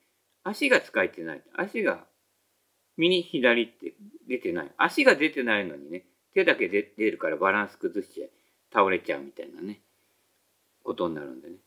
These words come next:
この上下のバランスとタイミングですよね。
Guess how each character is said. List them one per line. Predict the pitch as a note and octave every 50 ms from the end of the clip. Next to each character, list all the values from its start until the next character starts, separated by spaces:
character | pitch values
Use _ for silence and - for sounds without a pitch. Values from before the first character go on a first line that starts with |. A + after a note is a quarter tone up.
| _ _ _
こ | - F#3+
の | F#3 F#3+ F#3 F3 - - F3 E3+
上 | F3+ G3 G3 F#3+
下 | F#3 F#3 F#3
の | F3+ F3 E3
バ | D#3+ E3 D#3+
ラ | D#3+ D#3 D#3
ン | D3
ス | - -
と | - C#3+
タ | C#3+ - C3+ C3
イ | B2+
ミ | A#2+ A#2+
ン | A#2 A2+
グ | G#2+
で | G#2+ G#2 -
す | - -
よ | E2+
ね。 | F2 -